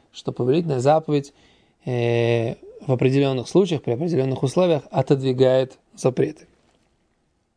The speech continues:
И это тот вопрос, который Гемара сейчас нам задаст. Для того, чтобы разобрать те идеи, которые будут сейчас, э, предлагать нам мудрецы Талмуда,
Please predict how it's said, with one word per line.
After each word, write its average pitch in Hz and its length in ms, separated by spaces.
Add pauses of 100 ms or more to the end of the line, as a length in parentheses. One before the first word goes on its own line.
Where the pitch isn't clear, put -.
(840)
И 160 120
это 156 300
тот 143 160
вопрос, 143 300
который 135 240
Гемара 131 240
сейчас 127 300
нам 131 260 (420)
задаст. 139 480 (340)
Для 170 200
того, 208 260
чтобы 170 200
разобрать 147 580 (360)
те 160 220
идеи, 156 240
которые 131 640 (140)
будут 139 420 (160)
сейчас, 139 560 (680)
э, 123 680 (640)
предлагать 143 680 (460)
нам 139 340
мудрецы 139 480
Талмуда, 196 480